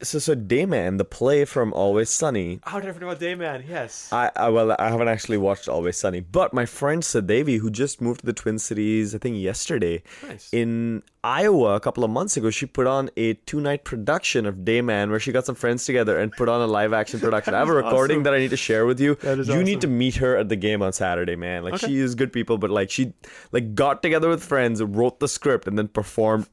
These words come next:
Speaker 1: all of Dayman.
Speaker 2: <laughs> You should, if you don't watch any other Always Sunny in Philadelphia show,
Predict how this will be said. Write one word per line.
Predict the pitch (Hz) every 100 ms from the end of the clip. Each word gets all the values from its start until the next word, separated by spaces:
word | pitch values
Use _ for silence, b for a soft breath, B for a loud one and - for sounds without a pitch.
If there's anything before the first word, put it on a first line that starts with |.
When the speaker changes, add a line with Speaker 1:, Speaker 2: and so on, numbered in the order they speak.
| -
Speaker 1:
all | 104 98
of | 92
Dayman. | 101 95 87 78 87 92
Speaker 2:
<laughs> | -
You | 160
should, | - 185 160 -
if | 165
you | 180
don't | 190
watch | 175 143
any | - 120 120
other | 120 113 110 107
Always | 107 104
Sunny | 110 101
in |
Philadelphia | 104 101 98 98 95 95 _ _ _ _ _ 123 _
show, | - 123 98 92